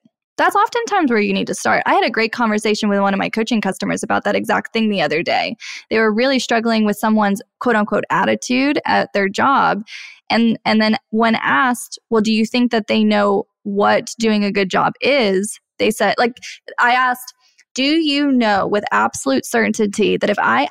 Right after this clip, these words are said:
asked them, 'What does doing a good job look like?' they could give you the answer?" And they said, "No." And then they held themselves, they then realized, "Oh,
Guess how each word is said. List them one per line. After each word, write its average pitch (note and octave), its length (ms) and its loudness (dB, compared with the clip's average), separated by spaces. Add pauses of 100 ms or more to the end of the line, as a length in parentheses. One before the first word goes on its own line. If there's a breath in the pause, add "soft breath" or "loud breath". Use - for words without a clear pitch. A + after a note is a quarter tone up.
asked C4 400 -2
them, D#3 400 -2 (120)
'What A3+ 420 2
does A3 180 0
doing A3+ 280 2
a G3+ 60 -2
good G3+ 220 0
job F#3+ 300 0
look F#3 260 -2
like?' - 320 0
they G2 160 2
could - 180 -2
give F#3+ 200 -2
you A3+ 260 2
the G#3 140 0
answer?" C3+ 640 -2
And A#3 100 2
they A#3+ 60 2
said, A3 160 0
"No." B2 220 -2 (1040)
And A3+ 140 2
then A#3 160 2
they B3+ 220 2
held F4 240 0
themselves, A#3 420 0
they D4 220 2
then B3+ 360 0
realized, A#3+ 380 0 (320 loud breath)
"Oh, C4 320 2